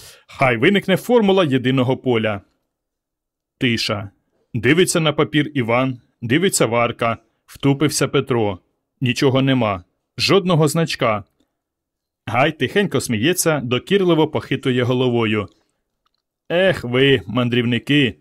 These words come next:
навіть всемогутність може дати лише те, що вже є, що винайдено, зроблено трудом, сформовано працею. А те, чого нема, зась. Хто вам його дасть? Звідки? Формули єдиного поля ще нема,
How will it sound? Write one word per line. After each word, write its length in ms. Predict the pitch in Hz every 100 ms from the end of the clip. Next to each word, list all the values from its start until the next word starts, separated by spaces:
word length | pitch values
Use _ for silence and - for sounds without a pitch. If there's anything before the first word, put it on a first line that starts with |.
| _ _ -
навіть 300 | 131 123 135
всемогутність 760 | - 151 131 117 202 202 147
може 280 | 151 139 123
дати 280 | 120 123 127
лише 300 | 123 123 123
те, 280 | - 180 - -
що 180 | - 147
вже 180 | 139 185
є, 340 | 160 110 92 _
що 200 | - -
винайдено, 720 | 135 208 147 113 117 110 104 - _ -
зроблено 580 | 123 113 170 151 135 123
трудом, 540 | 131 127 135 160 127 -
сформовано 720 | - - 160 185 190 190 190
працею. 640 | 202 165 117 123 113 110 - _ _ _ -
А 140 | 120
те, 200 | - 120
чого 300 | - 117 123
нема, 440 | 123 127 170 196 131
зась. 580 | 107 113 117 117 - _ _ _ _ _
Хто 240 | - 277
вам 180 | 156 120
його 220 | 123 165
дасть? 420 | 160 110 101 - -
Звідки? 580 | 180 220 123 - 113 95 _ _ _ _ _
Формули 500 | - 147 135 127 131
єдиного 480 | 123 120 127 123 120
поля 380 | - 196 127 110
ще 260 | - 180
нема, 420 | 180 196 147 104